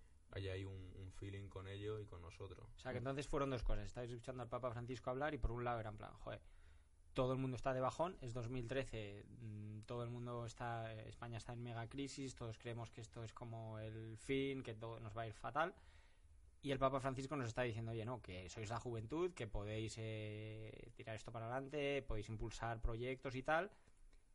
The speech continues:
Speaker 2: Y lo que dijisteis es, "Joder, vale, pues tenemos como este mensaje muy motivador y además vamos,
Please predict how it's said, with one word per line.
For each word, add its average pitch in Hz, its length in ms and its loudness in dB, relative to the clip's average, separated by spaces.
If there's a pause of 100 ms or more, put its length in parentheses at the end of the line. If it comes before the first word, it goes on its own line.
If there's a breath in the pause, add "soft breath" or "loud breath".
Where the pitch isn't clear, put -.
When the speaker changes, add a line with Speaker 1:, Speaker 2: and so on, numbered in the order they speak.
(240)
Speaker 2:
Y 135 120 4
lo 139 120 10
que 117 80 2
dijisteis 104 320 0
es, 104 100 -4
"Joder, 107 300 -2 (120)
vale, 101 220 -4
pues - 140 -10
tenemos 110 240 -4
como 107 160 -4
este 113 120 -4
mensaje 117 280 -2
muy 120 140 -2
motivador 120 540 0
y 120 80 -2
además 113 520 0 (240)
vamos, 123 360 0